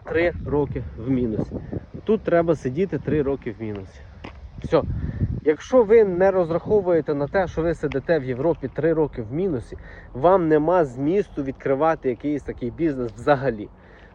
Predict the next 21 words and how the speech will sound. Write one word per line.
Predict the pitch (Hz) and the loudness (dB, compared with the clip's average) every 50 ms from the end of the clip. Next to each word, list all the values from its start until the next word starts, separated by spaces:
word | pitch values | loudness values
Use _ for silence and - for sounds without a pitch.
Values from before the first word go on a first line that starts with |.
| - - | -2 4
Просто | 185 220 220 196 - - 196 165 | 8 8 8 6 4 2 0 0
взагалі. | 139 117 123 165 170 160 160 165 160 156 139 120 | 0 2 2 4 4 4 4 2 2 2 0 0
От | 117 139 147 139 | 0 0 0 2
ви | 151 190 175 | 2 0 2
що-небудь | - - 180 170 175 170 151 127 117 - - | 2 2 0 2 2 2 2 0 -2 -4 -8
відкриваєте, | - - - - 143 156 185 214 214 208 196 180 - 160 - - - - - - | -10 -12 -8 -4 -2 -2 0 0 0 0 -2 -4 -6 -10 -12 -14 -16 -14 -12 -6
розраховуйте | - 139 151 147 156 165 - - - 208 208 202 190 180 - 170 156 - - | 0 2 2 2 2 2 2 4 6 6 6 6 4 0 0 -4 -6 -4 0
три | - 175 185 220 226 208 - | 4 4 4 6 4 2 0
роки | - 147 156 175 180 165 - 175 151 - - | 0 2 4 4 4 4 2 0 -2 -2 -2
мінуса. | 135 151 160 147 123 113 107 98 - 95 87 - - | -2 0 2 2 2 0 -2 -4 -6 -10 -12 -6 0
Мінус | 147 175 175 151 131 117 107 | 4 4 4 4 4 0 -2
зарплата, | - - - - 185 202 190 185 - 160 147 143 | -4 -6 -2 2 4 4 4 2 0 -6 -8 -4
мінус | 143 160 165 147 139 123 - - | 0 0 0 0 0 -2 -2 0
оренда, | 131 147 180 202 185 175 165 156 - | 2 6 6 6 6 4 2 0 0
мінус | 117 143 165 160 151 135 - - | 2 2 2 2 2 0 -2 0
ваше | - 156 196 185 - 208 | 4 4 4 4 4 0
проживання, | - 190 185 - 185 180 185 185 185 175 - 165 151 - - - - - - - - - | -2 -2 -2 0 2 4 4 4 4 4 2 2 0 -2 -8 -20 -20 -20 -16 -14 -12 -6
мінус | - 151 190 196 190 180 160 - - - - - | 0 2 4 4 4 4 2 0 -4 -16 -16 -18
все. | - - - - 190 - - - - - - - - - - - | -18 -8 0 4 4 4 4 2 -10 -16 -14 -16 -16 -14 -8 0
Просто | - 180 202 208 202 - - 202 - - | 4 8 8 8 8 4 0 -6 -4 -2
мінусом. | 170 160 165 180 185 175 151 131 123 107 - 107 95 90 | 0 2 4 4 6 6 6 4 2 0 -4 -6 -8 -10